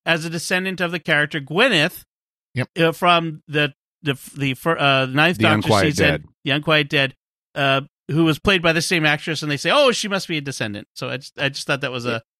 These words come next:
Speaker 1: funny
Speaker 3: And,
Speaker 1: callback.
Speaker 3: and the Doctor invokes a concept that he refers to as spatial genetic multiplicity to explain
Speaker 1: <laughs>
Speaker 3: exactly why she looks identical, just like we have with Martha and her
Speaker 2: Yep.
Speaker 3: earlier appearance.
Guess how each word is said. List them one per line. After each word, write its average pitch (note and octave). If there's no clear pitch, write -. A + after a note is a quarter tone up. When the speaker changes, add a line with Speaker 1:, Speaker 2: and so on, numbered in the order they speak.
Speaker 1:
funny C3+
Speaker 3:
And, A#2+
Speaker 1:
callback. G#2+
Speaker 3:
and G#2
the A2+
Doctor A#2+
invokes A2
a G#2
concept G#2+
that G#2
he G#2+
refers G2
to F#2+
as F#2
spatial A#2
genetic G#2
multiplicity -
to F#2+
explain G#2
Speaker 1:
<laughs> G2
Speaker 3:
exactly G2+
why G2+
she G2+
looks F#2+
identical, F2+
just G3+
like D#3
we C3
have C3
with B2
Martha D#3
and G#2+
her C3
Speaker 2:
Yep. B2+
Speaker 3:
earlier A#2+
appearance. G#2+